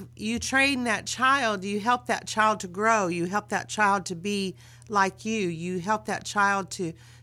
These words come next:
to do their very best in, in, in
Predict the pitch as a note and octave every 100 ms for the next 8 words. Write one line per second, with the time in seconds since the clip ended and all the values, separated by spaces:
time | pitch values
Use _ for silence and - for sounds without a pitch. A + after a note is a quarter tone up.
0 | - G#3 F3+ A#3 A3 G3 G#3+ G#3+ G#3+ G#3+
1 | A#3 - - F3 E3 - E3+ E3 E3 -
2 | - - F3 F3